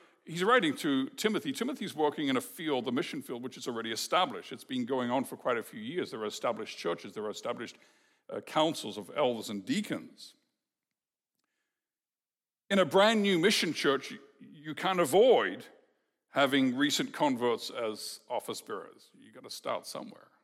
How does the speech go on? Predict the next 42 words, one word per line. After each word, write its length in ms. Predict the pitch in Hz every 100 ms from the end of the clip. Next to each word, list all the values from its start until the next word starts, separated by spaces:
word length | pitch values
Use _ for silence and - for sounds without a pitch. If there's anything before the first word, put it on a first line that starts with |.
| _ _ _ _
But 80 | -
that's 200 | 202 220
okay, 220 | 208 -
'cause 160 | 139 131
they're 100 | 135
all 240 | 175 196
recent 340 | 147 139 151 131
converts. 440 | 139 123 110 101
So 80 | 127
you 120 | 123
choose 300 | 117 165 143
the 80 | 143
people 240 | 151 143
that 100 | 131
have 200 | 123 120
more 240 | 123 127 123
gifts 260 | 135 -
of 80 | 120
the 100 | 120
Spirit 440 | - - 139 143 135
and 100 | 110
a 40 |
little 160 | 117 127
bit 140 | 127
more 180 | 131 123
advanced, 440 | 104 117 127 -
and, 140 | - 120 _ _ -
and 120 | 113
you 80 | 120
give 200 | 127 113
them 240 | 120 117 - _
the 80 | 143
leadership. 520 | 147 254 - 107 -
And 100 | 107
the 60 | 107
Holy 200 | 131 131
Spirit, 300 | - 127 104
when 100 | 117
he 60 |
calls, 440 | 110 - 196 123 -
he 80 |
equips. 440 | 113 - - -